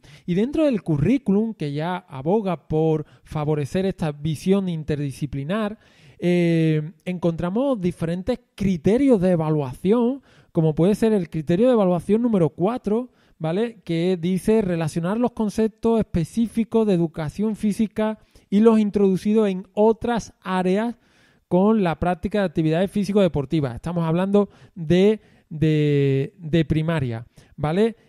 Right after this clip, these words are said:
Eh, igualmente en secundaria habla de utilizar la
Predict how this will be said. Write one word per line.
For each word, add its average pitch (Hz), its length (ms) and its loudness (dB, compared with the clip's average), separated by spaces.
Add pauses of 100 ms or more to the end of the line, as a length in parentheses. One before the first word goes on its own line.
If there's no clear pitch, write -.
(120)
Eh, 151 1080 4
igualmente 185 580 0
en 170 100 -2
secundaria 156 920 -2
habla 170 380 -4
de 185 140 2
utilizar 180 840 -2
la 170 380 -4